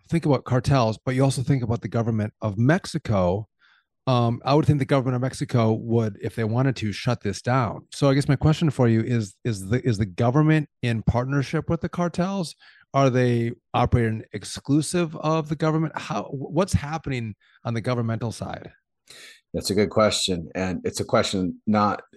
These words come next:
Speaker 2: very many Americans really ask or, or I think, uh, understand enough to even ask. Yes, the short answer is that the government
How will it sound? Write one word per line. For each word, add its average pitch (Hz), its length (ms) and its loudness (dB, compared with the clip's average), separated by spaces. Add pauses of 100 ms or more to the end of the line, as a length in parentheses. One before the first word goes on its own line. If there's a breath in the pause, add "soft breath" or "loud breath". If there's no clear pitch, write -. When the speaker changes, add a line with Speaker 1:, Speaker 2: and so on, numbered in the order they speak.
Speaker 2:
very 98 200 2
many 95 200 2
Americans 85 540 -2
really 85 320 -2
ask 90 500 0 (100)
or, 82 400 -4 (320)
or 87 120 -2
I 82 60 -2
think, 87 340 -10 (420 loud breath)
uh, 82 440 -2 (360)
understand 101 680 0
enough 90 320 -4
to - 180 -10
even 98 260 -2
ask. 69 400 -8 (720 loud breath)
Yes, 120 520 2
the 90 280 -2
short 101 260 2
answer 82 340 -6
is - 120 -10
that 76 160 -10
the 80 340 -6
government 85 580 -4